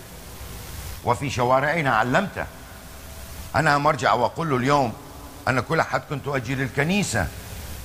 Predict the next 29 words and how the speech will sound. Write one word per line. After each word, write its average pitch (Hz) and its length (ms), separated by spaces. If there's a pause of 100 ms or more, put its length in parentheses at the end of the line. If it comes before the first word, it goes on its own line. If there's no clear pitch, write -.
أنا 143 180
كنت 127 260
أصوم 139 580 (380)
وأنا 139 260
كنت 143 240
أصلي 135 600 (420)
وأنا 117 200
ما 156 120
قصرت 208 500
بواجبي، 104 600 (540)
وأنا 143 200
كل 185 220
شيء 180 180
هاي 175 160
العبادات 143 640
اللي 143 180
تنص 160 300
عليها 156 340
الكنيسة 156 460
كنت 147 260
أسويها". 135 640 (1120)
كثير 202 260
من 180 200
عندنا 110 440 (680)
مع 98 180
الأسف 117 420 (1600)
لكن 135 120
أخذنا 175 560
هالعبادات 151 800